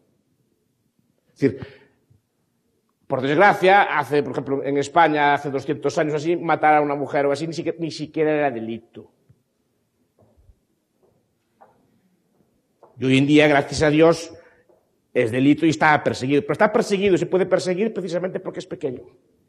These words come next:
Igual que el analfabetismo se puede perseguir porque es pequeño. Igual que el hambre se puede tratar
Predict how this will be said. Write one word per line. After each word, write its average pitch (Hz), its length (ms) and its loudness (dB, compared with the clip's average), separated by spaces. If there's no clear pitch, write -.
Igual 156 160 2
que 185 80 -4
el 202 60 2
analfabetismo 180 600 0
se 143 140 -2
puede 175 240 2
perseguir 175 580 -4
porque 147 260 -6
es 165 100 -6
pequeño. 127 420 -6
Igual 147 200 0
que 165 80 0
el 180 100 6
hambre 196 760 0
se - 180 -6
puede 175 240 4
tratar 165 800 0